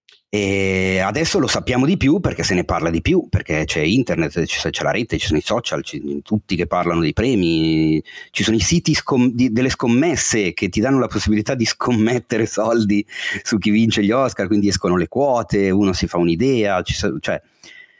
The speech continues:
però è sempre stato così. C'è da dire che gli altri anni effettivamente ogni tanto qualche sorpresina in più c'era. Quest'anno, ragazzi, è stata una roba, eh,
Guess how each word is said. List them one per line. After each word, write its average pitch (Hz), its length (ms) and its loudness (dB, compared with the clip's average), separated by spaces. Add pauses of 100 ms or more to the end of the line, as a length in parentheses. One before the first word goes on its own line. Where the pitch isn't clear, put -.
(880)
però 98 200 0
è 165 60 0
sempre 98 280 0
stato 90 180 -2
così. 98 480 0
C'è - 140 0
da 156 100 0
dire 165 460 2
che - 160 0
gli 120 120 2
altri 92 300 0
anni 98 380 0
effettivamente 143 800 0
ogni 143 120 2
tanto 92 280 -2
qualche 98 320 -2
sorpresina 95 560 0
in 117 140 2
più 101 160 2
c'era. 76 600 -2
Quest'anno, 98 680 -2
ragazzi, 87 420 -2
è 117 40 0
stata 90 420 -4
una 76 160 0
roba, 90 640 -2
eh, - 580 -16